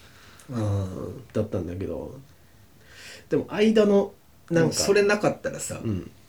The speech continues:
Speaker 1: 間に合った可能性も。
Speaker 2: まあ、可能性もないくはないけど。
Speaker 1: うん。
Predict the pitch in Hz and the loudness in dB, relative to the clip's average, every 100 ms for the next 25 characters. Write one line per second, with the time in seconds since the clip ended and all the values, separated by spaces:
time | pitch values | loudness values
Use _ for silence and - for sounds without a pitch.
0 | - - - - - - 123 135 143 - | -20 -20 -20 -20 -20 -6 0 2 2 -2
1 | 104 98 - 98 104 - 175 - 277 302 | -4 -4 -4 -6 -6 -2 0 4 4 4
2 | 170 370 302 - - 151 104 104 101 95 | 2 4 2 2 -4 2 4 4 0 -2
3 | 98 101 98 | -4 -4 -6